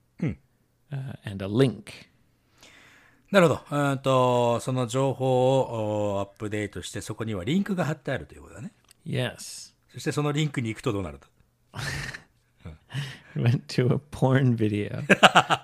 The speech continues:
Speaker 1: それは、それは、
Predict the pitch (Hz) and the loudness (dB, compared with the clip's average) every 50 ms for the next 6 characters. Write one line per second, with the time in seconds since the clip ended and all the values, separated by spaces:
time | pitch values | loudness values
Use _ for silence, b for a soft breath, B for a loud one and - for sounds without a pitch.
0 | - - - _ - - - _ - - - _ _ _ _ _ _ _ _ _ | -6 -16 -16 _ -18 -18 -18 _ -20 -20 -20 _ _ _ _ _ _ _ _ _
1 | _ _ _ _ _ _ _ _ _ _ _ _ _ _ _ _ B B 233 226 | _ _ _ _ _ _ _ _ _ _ _ _ _ _ _ _ B B -14 -14
2 | B B _ _ _ _ _ _ - _ - - - - - - - 98 95 95 | B B _ _ _ _ _ _ -20 _ -12 -6 -2 -2 -2 -2 -2 -2 -2 -2
3 | 92 98 104 117 117 - - - B B B B B B - - - - - - | -2 -2 -2 -2 -2 -4 -6 -16 B B B B B B -12 -8 -6 -4 0 0
4 | - - - - - - - - - 285 - | 0 0 2 2 2 4 8 8 8 8 6